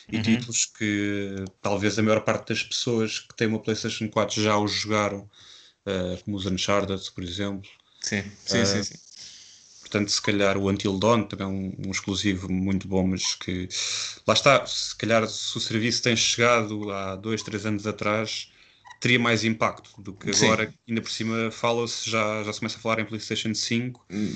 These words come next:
Speaker 2: exatamente,
Speaker 1: Ah, vamos ter
Speaker 2: exatamente.
Speaker 1: PlayStation quatro, se calhar, por mais um ano, dois, quem sabe.
Speaker 2: Uhum.
Speaker 1: Eh,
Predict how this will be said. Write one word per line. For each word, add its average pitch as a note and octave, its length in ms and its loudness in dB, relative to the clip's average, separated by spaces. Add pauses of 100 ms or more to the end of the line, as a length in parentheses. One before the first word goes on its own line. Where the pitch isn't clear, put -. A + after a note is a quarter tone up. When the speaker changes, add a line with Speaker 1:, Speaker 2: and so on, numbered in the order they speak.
(160)
Speaker 2:
exatamente, G2 720 -2
Speaker 1:
Ah, F#2 80 -16
vamos F#2+ 200 -2
ter A2 100 -2
Speaker 2:
exatamente. F#2 60 -4
Speaker 1:
PlayStation G#2+ 460 -4
quatro, G#2+ 280 -2
se - 80 -10
calhar, G2+ 260 0
por G#2 140 -4
mais G2 1000 -6
um F#2+ 200 -4
ano, B2+ 420 4
dois, A2 400 4
quem G#2 220 4
sabe. B2 480 2 (320)
Speaker 2:
Uhum. A2 440 0 (180)
Speaker 1:
Eh, G2+ 460 -6